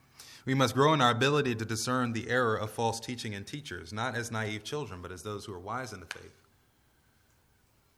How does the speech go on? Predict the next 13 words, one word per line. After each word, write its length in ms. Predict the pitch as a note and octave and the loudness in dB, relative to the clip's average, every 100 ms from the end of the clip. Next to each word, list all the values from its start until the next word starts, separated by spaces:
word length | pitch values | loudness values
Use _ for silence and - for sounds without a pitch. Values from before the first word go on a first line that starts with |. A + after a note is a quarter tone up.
| _ - | _ -4
Years 240 | B2+ B2 | 0 0
ago, 220 | B2 C#3 | 2 0
when 100 | C3 | 2
I 60 | A#2+ | 0
first 280 | B2 C#3 A#2 | 0 -2 -4
began 220 | A#2+ B2+ | -6 -4
as 100 | A2 | -4
a 60 | |
banker, 360 | G#2+ C3 D3 A#2 | -4 -6 -4 -6
we 120 | G#2+ | -4
were 100 | G#2+ | -6
taught 520 | G#2+ C#3+ C#3+ - - - | -4 -2 -2 -4 -12 -10
to 520 | A#2+ A2+ G#2+ G#2 | -6 -4 -6 -8